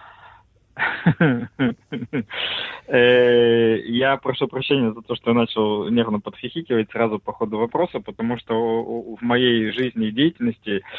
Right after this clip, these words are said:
этот вопрос примерно, ну, по пятнадцать на дню. Э, я могу радиослушателю только одну штуку предложить. Выберите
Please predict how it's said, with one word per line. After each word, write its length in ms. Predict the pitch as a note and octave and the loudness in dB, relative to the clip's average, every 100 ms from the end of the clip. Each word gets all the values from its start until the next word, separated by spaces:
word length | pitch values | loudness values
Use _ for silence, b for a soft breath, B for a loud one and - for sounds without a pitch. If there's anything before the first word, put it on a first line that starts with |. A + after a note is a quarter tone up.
| B B - | B B -10
этот 260 | B2+ C3 | -6 -4
вопрос 400 | A#2+ A#2 C3+ D3 | -4 -2 0 -2
примерно, 760 | - A2+ A2+ B2 C3+ A#2 A2 E2 | -4 -4 2 2 2 -2 -2 -6
ну, 720 | G#2 G#2+ A#2+ C3 A#2 G#2+ G2 F#2+ - | -8 -4 -2 -2 -2 -4 -8 -12 -8
по 100 | A2+ | -8
пятнадцать 480 | A#2 - A2+ - - | -6 -2 -2 -2 -4
на 120 | A2 | -2
дню. 300 | G#2+ G#2+ E2+ B B B B - | 0 -2 -2 B B B B -2
Э, 600 | A2+ A2+ A2+ A2+ A2+ A2 | 2 6 6 4 4 0
я 340 | G2 - C3+ | -4 -6 -2
могу 320 | C#3 C3 C#3 | -2 0 0
радиослушателю 640 | B2+ B2 B2 D#3+ D#3+ - B2 | 0 -2 -4 -4 -6 -6 -2
только 240 | C3 B2+ | 0 2
одну 200 | A#2+ C3 | 0 0
штуку 280 | - - A#2 | -6 -10 -10
предложить. 520 | - A2 A2+ A2 G2+ | -8 -2 0 -2 -4
Выберите 480 | G#2+ C#3+ D3 B2+ - | -4 -2 0 -2 -4